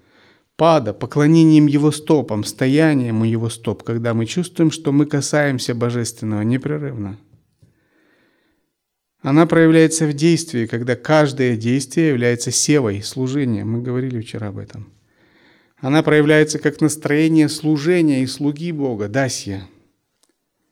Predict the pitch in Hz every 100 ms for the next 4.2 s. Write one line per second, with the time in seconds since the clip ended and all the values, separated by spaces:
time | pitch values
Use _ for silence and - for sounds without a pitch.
0 | _ _ _ _ _ _ _ _ _ _
1 | _ 139 - 156 151 156 170 170 165 147
2 | 135 - 120 147 190 - - 175 156 165
3 | 220 170 151 123 113 101 - - 165 -
4 | 113 98